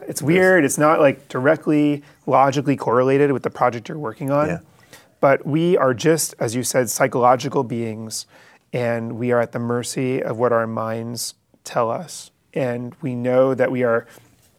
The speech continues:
Speaker 1: I love Seth Godin, uh, his, his, his, um, framework around, like, the lizard brain.
Speaker 2: Yeah.
Speaker 1: And how there's this ancestral part of our brain that is always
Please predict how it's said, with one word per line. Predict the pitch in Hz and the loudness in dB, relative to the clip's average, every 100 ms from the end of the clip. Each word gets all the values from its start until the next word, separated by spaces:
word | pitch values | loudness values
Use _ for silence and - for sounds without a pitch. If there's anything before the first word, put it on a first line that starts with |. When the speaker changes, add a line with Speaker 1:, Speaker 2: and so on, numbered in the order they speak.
| _ _ - - | _ _ -16 -4
Speaker 1:
I | |
love | 147 147 | 0 0
Seth | - 143 - | 2 0 0
Godin, | 139 127 123 120 120 127 - | 0 0 0 0 -4 -10 -6
uh, | 120 117 123 - - | -4 -2 -4 -8 -10
his, | 143 131 - 175 - - | -4 -4 -4 -8 -6 -6
his, | 156 131 - | -2 -2 -4
his, | 143 135 117 | -2 -2 -2
um, | 120 113 113 117 - | -2 -4 -6 -12 -8
framework | - 135 127 143 | -4 0 0 2
around, | 123 120 | 0 0
like, | 117 - | -2 -4
the | |
lizard | 113 113 123 113 | -2 -2 -4 -4
brain. | 123 127 139 139 - | -2 -2 -4 -10 -12
Speaker 2:
Yeah. | 104 98 - - | -8 -8 -10 -8
Speaker 1:
And | 123 | -2
how | 123 | 0
there's | 120 110 | 0 -2
this | 135 - | -6 -6
ancestral | 120 - 123 - | -6 -4 -4 -4
part | 135 123 120 | 0 2 4
of | |
our | 120 | 2
brain | 117 117 123 | 0 -4 -4
that | 120 | -6
is | 107 | -4
always | 123 123 123 120 | 2 2 2 -4